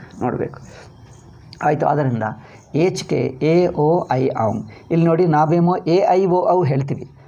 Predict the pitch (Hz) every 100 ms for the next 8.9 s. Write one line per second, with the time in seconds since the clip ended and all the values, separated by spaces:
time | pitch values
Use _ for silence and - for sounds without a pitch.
0 | - 139 170 175 175 170 160 175 165 180
1 | 151 165 175 160 160 - 175 - - -
2 | 156 160 147 139 135 127 113 107 - -
3 | - - - - 160 165 135 - 123 147
4 | 151 160 208 202 - - - - - -
5 | - 135 139 156 - 123 - 131 139 104
6 | 143 - - - - - 180 - 170 156
7 | 156 214 208 190 175 - 165 185 208 214
8 | 185 143 143 143 131 117 - 113